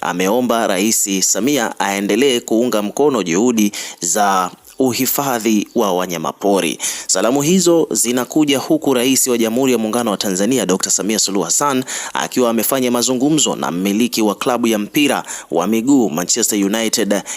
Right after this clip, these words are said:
ya Uingereza, Sir Jim Ratcliffe, Ikulu jijini Dar es Salaam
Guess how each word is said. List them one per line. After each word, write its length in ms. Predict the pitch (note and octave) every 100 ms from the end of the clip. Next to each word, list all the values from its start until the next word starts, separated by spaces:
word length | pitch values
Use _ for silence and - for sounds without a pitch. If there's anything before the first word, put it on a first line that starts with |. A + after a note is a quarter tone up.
| -
ya 160 | G2
Uingereza, 580 | G2 F#2+ F#2+ G#2+ G#2+ G2+
Sir 400 | - G#2 F#2 E2+
Jim 340 | F2+ - -
Ratcliffe, 640 | F#2+ A#2 - C#3+ C#3 - C3 - - -
Ikulu 480 | C3 - D3 B2+
jijini 340 | A2+ G#2+ A2+ G2+
Dar 260 | F#2+ F2
es 140 | F2 -
Salaam 380 | G2 A#2+ A2+